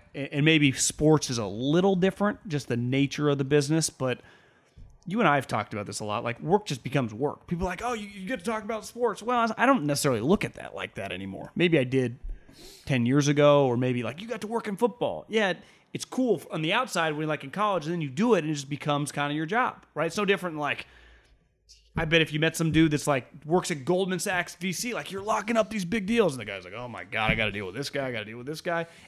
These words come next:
Every person you meet in a different industry that kinda sounds cool to you, something that you could never, would never do, you always ask, and they always kinda give a similar i-, interaction. "Yeah, it's cool, you know, but God, I gotta fucking deal with this guy."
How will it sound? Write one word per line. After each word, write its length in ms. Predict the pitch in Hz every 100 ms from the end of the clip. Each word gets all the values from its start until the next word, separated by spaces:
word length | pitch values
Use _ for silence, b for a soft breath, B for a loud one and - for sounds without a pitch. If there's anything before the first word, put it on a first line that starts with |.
| -
Every 260 | 240 262
person 440 | 240 233 233 208 202
you 100 | 208
meet 300 | 202 156 156
in 120 | 156
a 60 | 147
different 300 | 175 180 175
industry 360 | 165 - 156
that 140 | 139 160
kinda 180 | 151
sounds 380 | - 156 160 156
cool 220 | - 165
to 80 | 147
you, 260 | 147 196 233 b b b
something 300 | - 175 156
that 80 | 147
you 180 | 147 156
could 320 | - 175 156
never, 380 | 160 165 160 147
would 260 | 131 165
never 260 | 160 160 156
do, 320 | 147 185 233 b b b b b b b -
you 180 | 151 180
always 220 | 175 151
ask, 260 | 196 175
and 80 | 165
they 60 | 170
always 240 | 196 180
kinda 180 | 185 170
give 160 | 156 156
a 40 |
similar 360 | 180 175 165 170
i-, 60 |
interaction. 540 | 175 175 180 185 - 220
"Yeah, 200 | 226 220
it's 120 | -
cool, 420 | - 147 147 147
you 80 | 139
know, 220 | 139 135
but 200 | 127 -
God, 340 | - 123 104 101
I 80 |
gotta 200 | 104 104
fucking 240 | - 117 110
deal 140 | 113
with 100 | 120
this 140 | 117 -
guy." 420 | 127 120 120